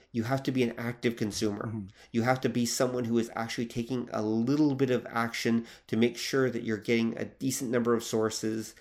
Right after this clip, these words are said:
Speaker 1: and to try to figure out what's really being said.
Speaker 2: Hmm.
Speaker 1: And I think that's the best message to leave on. So thanks, Don.
Speaker 2: Okay. <laughs>
Speaker 1: <laughs> Uh, anything you wanna finish, finish on, Don, before we go?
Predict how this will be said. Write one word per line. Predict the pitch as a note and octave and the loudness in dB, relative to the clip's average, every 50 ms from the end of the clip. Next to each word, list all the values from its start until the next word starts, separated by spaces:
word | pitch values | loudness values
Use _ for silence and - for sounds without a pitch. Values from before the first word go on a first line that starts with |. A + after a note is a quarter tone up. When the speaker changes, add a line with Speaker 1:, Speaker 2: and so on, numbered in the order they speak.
| - - - _ _ | -20 -20 -20 _ _
Speaker 1:
and | - A#2 A2 A2 A2+ A2 - - - - _ | 0 2 2 4 2 0 -2 -6 -20 -18 _
to | - B2 | -8 -6
try | A#2+ - B2 A#2+ | -2 2 2 2
to | A#2 A2+ | 2 2
figure | A2+ - C3+ A#2 A#2 A#2 A#2 | 0 -2 -2 0 2 2 2
out | A#2 A2+ A2+ A2 - - - - _ - | 2 2 0 -2 -4 -10 -20 -20 _ 2
what's | A#2+ A#2+ A#2 - - | 2 2 2 2 0
really | - A2+ A2 A2 A2 | 0 0 2 2 2
being | A2 - G2+ G2+ G2+ | 2 0 -2 -2 -2
said. | F#2 - - F#2+ - - - - - _ _ _ _ | -4 -4 -4 -6 -6 -6 -10 -16 -20 _ _ _ _
Speaker 2:
Hmm. | - C#3+ A2 F2 - _ _ _ _ _ _ _ _ _ _ _ _ _ _ _ _ _ _ _ _ _ _ _ _ - | -8 -6 -6 -8 -12 _ _ _ _ _ _ _ _ _ _ _ _ _ _ _ _ _ _ _ _ _ _ _ _ -4
Speaker 1:
And | A#2 A2 | -2 0
I | G#2+ | 0
think | G#2+ - A#2+ A2+ - | 0 0 0 0 2
that's | - A2 A2 - - | 2 2 0 0 -2
the | - A2+ G#2+ G2+ G2+ - _ _ _ _ _ _ _ _ _ - A#2 | 0 0 0 0 -2 -8 _ _ _ _ _ _ _ _ _ 0 2
best | A#2 A#2 - - | 2 2 2 2
message | A#2 A2 A2+ - A2+ G2 - | 0 2 2 0 -2 -4 -4
to | - G#2+ | -4 -4
leave | G#2+ G#2+ G#2 G2 F#2+ | -2 -2 -2 -4 -4
on. | F#2 F#2+ F#2+ - - | -6 -8 -10 -12 -12
So | - - G#2+ G#2 G#2 | -6 -4 -2 -2 -2
thanks, | G#2 - - - - - | -2 -2 -4 -4 -2 0
Don. | - A#2 A#2 B2 B2+ - - _ _ - | 0 2 2 0 -2 -6 -12 _ _ -6
Speaker 2:
Okay. | D3+ E3 - - G#2+ A2 A2+ - _ _ _ - - | -4 -4 -4 -4 -4 -6 -6 -8 _ _ _ 6 8
<laughs> | C4+ - C4 - - - - - - C#4 - _ _ _ _ _ _ _ _ _ _ _ _ _ _ _ _ _ _ _ _ _ _ _ _ - | 10 10 10 6 4 2 -2 -2 -6 -10 -12 _ _ _ _ _ _ _ _ _ _ _ _ _ _ _ _ _ _ _ _ _ _ _ _ 4
Speaker 1:
<laughs> | B3 E3+ D3 C3+ - - - - - - - - - - - - - - | 6 6 6 4 2 -2 -8 -16 -18 -18 -18 -20 -18 -18 -18 -16 -4 0
Uh, | B2 A2+ A2 | 2 4 4
anything | - C#3 C#3 C3+ D3 C3+ | 6 4 4 4 2 2
you | C3 C3 B2+ | 2 2 2
wanna | C3+ C3+ C3+ | 2 2 2
finish, | C3+ - D3 C#3+ C#3 - C#3+ - - C3 - | 0 -2 -4 -4 -6 -8 -8 -8 -8 -4 0
finish | - C#3 C#3 C3+ D3 | 0 0 0 0 0
on, | C#3+ D3 C#3+ | -2 -2 -2
Don, | C#3 C#3+ C#3+ D3 | -2 -2 -2 -2
before | C3+ B2+ - C3+ | -4 -4 -2 -2
we | B2+ C3+ | 0 0
go? | C3 C#3 D3 D#3 D3+ | 0 0 -2 -2 -4